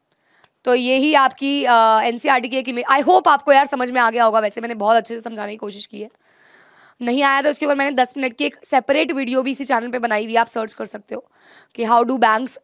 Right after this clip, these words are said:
earn करके सेपरेट वीडियो भी बनाई हुई है, आप वहाँ पे भी देख सकते हो। लेकिन वैसे मैंने यही सब समझाया हुआ है उसमें भी,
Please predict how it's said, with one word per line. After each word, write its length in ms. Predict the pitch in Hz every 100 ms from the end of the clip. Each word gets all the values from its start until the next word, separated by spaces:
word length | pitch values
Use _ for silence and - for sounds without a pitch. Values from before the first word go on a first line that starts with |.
| _
earn 320 | 277 277 294 294
करके 300 | 240 233 539 - _ _ -
सेपरेट 440 | 254 233 254 262
वीडियो 220 | 254 247
भी 60 | 254
बनाई 240 | 247 226
हुई 80 | 233
है, 60 | 269
आप 60 |
वहाँ 160 | 254 262
पे 80 | 277
भी 100 | 285
देख 140 | 247
सकते 200 | - 247
हो। 40 |
लेकिन 160 | 285 285
वैसे 220 | 262 240
मैंने 160 | 269 277
यही 180 | 240 247
सब 140 | 262
समझाया 400 | - 240 180 175
हुआ 100 | 170
है 60 | 180
उसमें 220 | 190 185
भी, 140 | 185